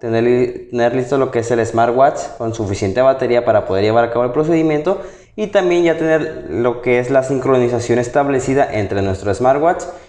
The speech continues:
y nuestro smartphone. Como en este caso, aquí ya se puede observar que ya está conectado, ya nos aparece el, el smartwatch como conectado y de igual manera en lo que es nuestro smartwatch ya nos aparece en este pequeño menú la conexión establecida.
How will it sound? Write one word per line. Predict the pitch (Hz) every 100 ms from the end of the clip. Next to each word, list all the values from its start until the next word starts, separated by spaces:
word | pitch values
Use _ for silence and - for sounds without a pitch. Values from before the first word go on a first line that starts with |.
| _
y | 110
nuestro | 107 98 98
smartphone. | - 95 90 80 - - _ -
Como | 104
en | 117
este | 123 156
caso, | 147 147 160 160 - - -
aquí | 95 -
ya | 113 117
se | 113
puede | 120
observar | 127 123 117 123 -
que | 110
ya | 107
está | 104 107
conectado, | - 104 98 - 113 104 98
ya | 104
nos | 107
aparece | 110 - 101 104 110
el, | 139 110 -
el | 95 90
smartwatch | 110 107 117 120
como | 113 101 101
conectado | 104 101 120 123 - - -
y | 123
de | 117
igual | 117 131 123
manera | 131 139 135 135 135 135 - -
en | 107
lo | 104
que | -
es | 104
nuestro | 113 110 117
smartwatch | 117 120 117 120 -
ya | 107 113
nos | 117
aparece | 117 107 107 107 110 -
en | 87
este | 90 - 120
pequeño | - 147 151
menú | 151 151 165 160 - - - - _ _
la | - 101
conexión | 101 107 95 101
establecida. | 104 110 104 92 98 85